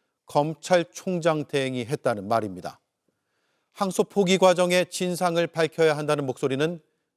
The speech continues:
당분간 이어질 걸로 보입니다. 다만 법무부 장관은 검찰총장에게 의견을 낼 수 있고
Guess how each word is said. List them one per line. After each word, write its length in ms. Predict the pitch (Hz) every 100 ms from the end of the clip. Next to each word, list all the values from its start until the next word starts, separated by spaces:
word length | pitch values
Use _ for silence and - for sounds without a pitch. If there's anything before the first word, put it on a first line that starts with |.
| _
당분간 640 | 143 139 139 135 135 131 127
이어질 400 | 131 131 117 117
걸로 280 | - 110 104
보입니다. 500 | - 110 90 80 - _ _ _
다만 400 | 127 120 87 76 _ _ _ _ _ _ _ _ _ _
법무부 300 | 151 170 170
장관은 600 | 170 165 165 190 185 175 _
검찰총장에게 1120 | - 170 160 185 - 196 175 170 160 170 180 -
의견을 500 | 160 165 170 160 165
낼 180 | 139 143
수 200 | - 151
있고 400 | 139 - 101